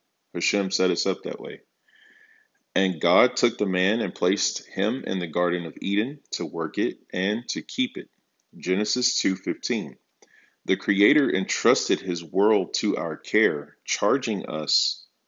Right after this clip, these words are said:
with the responsibility of safeguarding and developing the resources which he has granted and made available to each individual.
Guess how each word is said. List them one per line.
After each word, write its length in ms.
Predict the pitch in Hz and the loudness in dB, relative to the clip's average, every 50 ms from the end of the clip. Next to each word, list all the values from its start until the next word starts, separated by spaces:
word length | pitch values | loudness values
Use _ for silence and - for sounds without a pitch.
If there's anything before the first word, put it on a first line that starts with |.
| _ - | _ 2
with 420 | 98 104 98 - - - - _ | 4 4 4 4 0 -10 -14 _
the 80 | - 87 | -6 -4
responsibility 1000 | 82 82 - - - 92 90 90 - 82 76 92 98 101 98 85 82 78 76 - _ - | -4 -4 -4 -4 -2 -4 -2 -4 -6 -2 2 4 4 4 4 4 0 -4 -6 -8 _ -10
of 160 | - 80 - | -8 -6 -4
safeguarding 720 | - - 98 95 92 - - 90 90 87 87 90 90 87 - _ _ - - - - _ _ - | -2 0 2 0 0 0 -2 -2 -2 -2 -2 -6 -8 -14 -18 _ _ -20 -20 -20 -20 _ _ 2
and 300 | 95 101 101 - 98 90 | 2 4 4 2 0 -2
developing 760 | 92 80 92 90 87 87 85 - - 85 82 82 80 82 - _ _ _ | -2 0 0 2 2 0 -2 -2 -4 -4 -4 -6 -10 -12 -16 _ _ _
the 100 | - 82 | -12 -10
resources 1120 | 80 76 76 87 107 123 120 - - 85 80 78 - - - 78 76 - - - - - _ _ _ _ _ _ | -8 -6 -4 -2 0 0 0 0 -2 -2 -4 -4 -6 -8 -8 -8 -6 -6 -6 -6 -6 -10 _ _ _ _ _ _
which 260 | - 82 80 - - | -6 -6 -4 -4 -6
he 360 | - - 98 104 110 113 107 | -6 -4 -2 0 2 2 0
has 240 | 104 92 80 73 71 | 0 -2 -4 -6 -6
granted 640 | - - - 82 87 104 107 - - 73 69 67 - _ _ _ _ _ _ _ _ _ _ | -8 -4 -2 0 0 0 0 -2 -4 -6 -8 -8 -12 _ _ _ _ _ _ _ _ _ _
and 440 | - - 95 101 104 92 85 85 87 | -2 0 2 4 4 4 2 -2 -2
made 260 | 87 87 90 85 - | -2 0 0 0 -2
available 500 | 85 78 78 87 90 92 92 82 82 80 | -4 -2 0 2 2 2 0 -2 -4 -6
to 240 | - - - - - | -6 -8 -8 -6 -6
each 200 | 90 85 - - | -6 -6 -6 -8
individual. 760 | 85 85 76 80 73 71 90 98 90 82 71 64 - - - | -8 -8 -8 -10 -2 0 0 0 0 -2 -6 -12 -14 -18 -20